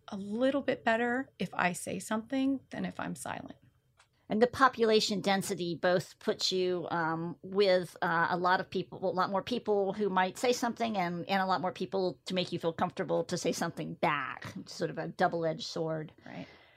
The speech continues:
Speaker 2: Another shockingly large stat our survey found is that thirty percent of women have actually been followed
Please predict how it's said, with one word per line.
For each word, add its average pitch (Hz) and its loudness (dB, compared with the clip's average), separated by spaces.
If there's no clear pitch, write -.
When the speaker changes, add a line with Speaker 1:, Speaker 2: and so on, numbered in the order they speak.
Speaker 2:
Another 277 6
shockingly 240 6
large 196 6
stat 190 4
our 180 0
survey 185 0
found 170 -2
is 190 -2
that - 0
thirty 277 4
percent 196 -2
of 170 -4
women 170 0
have 180 0
actually 208 0
been 180 -4
followed 190 2